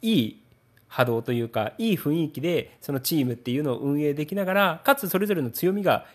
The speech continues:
生かされているので、えー、ものすごいチームで成果を上げていくことができるんですよね。で、これは別に仕事のことだけじゃなかったとしても、人生とかにもやっぱり同じ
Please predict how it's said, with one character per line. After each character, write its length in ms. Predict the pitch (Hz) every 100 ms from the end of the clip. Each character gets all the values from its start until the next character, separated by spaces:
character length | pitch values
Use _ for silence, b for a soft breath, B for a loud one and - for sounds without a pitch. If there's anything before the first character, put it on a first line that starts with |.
| B
生 60 | 131
か 140 | 151
さ 100 | 156
れ 80 | 135
て 80 | 123
い 40 |
る 60 | 117
の 100 | 113
で、 460 | 143 120 - - _
え 180 | 123 120
ー、 20 |
も 120 | 143
の 100 | 190
す 80 | 196
ご 80 | 240
い 80 | -
チ 140 | 175
ー 80 | 143
ム 80 | 120
で 100 | -
成 220 | 143 131
果 80 | 110
を 40 |
上 100 | 110
げ 100 | 117
て 80 | 120
い 40 | 120
く 40 |
こ 100 | 123
と 60 | 117
が 120 | 104
で 80 | 101
き 100 | 117
る 80 |
ん 60 | 107
で 60 | 104
す 80 | 113
よ 60 |
ね。 180 | 113 226 B B -
で、 80 |
こ 100 | 208
れ 80 | 330
は 240 | 415 240 B B -
別 160 | 180
に 80 | 247
仕 160 | - 240
事 180 | 277
の 120 | 311 311
こ 100 | 320
と 100 | 277
だ 100 | 214
け 100 | 220
じ 80 | 202
ゃ 20 |
な 80 | 190
か 120 | 185
っ 40 |
た 80 | 160
と 80 | 151
し 60 |
て 80 | -
も、 160 | 180 139
人 180 | 190 262
生 160 | 175
と 80 | 127
か 100 | 117
に 60 | 104
も 80 |
や 100 | 104
っ 40 | 123
ぱ 100 | 220
り 80 | 147
同 300 | 127 143 147
じ 260 | 156 160